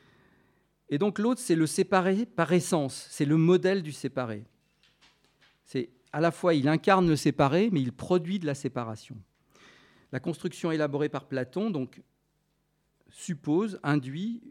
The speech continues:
une transcendance séparée, c'est-à-dire le lieu de l'autre. Le lieu de l'autre, c'est toujours une transcendance séparée. Alors, elle peut être religieuse, elle peut être, euh, raciale, elle peut être tout ce qu'on veut, c'est toujours une transcendance, c'est-à-dire un au-delà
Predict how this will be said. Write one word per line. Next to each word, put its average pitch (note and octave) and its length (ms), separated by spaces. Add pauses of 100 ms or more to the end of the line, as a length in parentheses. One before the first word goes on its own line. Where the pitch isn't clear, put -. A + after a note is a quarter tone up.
(160)
une C3+ 180
transcendance D3+ 680
séparée, C3 560
c'est-à-dire E3+ 380 (320)
le E3 160
lieu F3+ 200
de D3+ 80
l'autre. C#3 380
Le C#3+ 160
lieu D#3+ 180
de D#3 80
l'autre, F#3 300
c'est C3+ 140
toujours E3 340
une C3+ 80
transcendance C#3+ 640
séparée. A#2 500 (1200)
Alors, A2 180
elle G#2+ 60
peut C3+ 140
être - 160
religieuse, A#2+ 580
elle B2 100
peut A#2+ 180
être, A#2 240
euh, G#2+ 180 (160)
raciale, C3 600
elle A#2 120
peut A#2+ 100
être A2 80
tout F3+ 100
ce - 80
qu'on C3 140
veut, F3 220 (160)
c'est C#3 160
toujours E3 420
une B2+ 140
transcendance, C3+ 580
c'est-à-dire B2 320
un B2 160
au-delà C#3 480